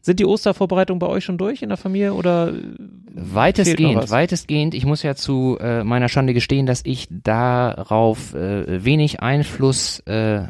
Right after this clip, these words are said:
Speaker 2: hört sich jetzt so an, als hätte ich an mir Einfluss gewünscht, äh, Einfluss hatte, weil mein, <laughs> meine Frau da hauptsächlich, äh, äh, unterwegs war,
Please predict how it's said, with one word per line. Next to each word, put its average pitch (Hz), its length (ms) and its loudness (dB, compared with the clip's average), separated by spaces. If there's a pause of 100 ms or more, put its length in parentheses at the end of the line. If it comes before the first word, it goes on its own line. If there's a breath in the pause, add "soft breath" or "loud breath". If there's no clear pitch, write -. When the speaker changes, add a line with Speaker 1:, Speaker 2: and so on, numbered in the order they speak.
(160)
Speaker 2:
hört 87 320 -6
sich 87 100 -2
jetzt 90 140 -2
so - 80 0
an, 73 100 0
als 82 180 -2
hätte - 140 -4
ich - 180 -10
an 87 120 -4
mir 87 140 -2
Einfluss 95 280 -4
gewünscht, 92 460 0
äh, 85 100 -4 (260 loud breath)
Einfluss 113 380 0
hatte, 180 300 2 (240 loud breath)
weil 113 140 4
mein, 113 200 6
<laughs> - 140 -6
meine 107 240 0
Frau 117 260 2
da 131 160 4
hauptsächlich, 131 600 0
äh, 107 500 -2
äh, - 40 -2
unterwegs 113 540 0
war, 113 200 2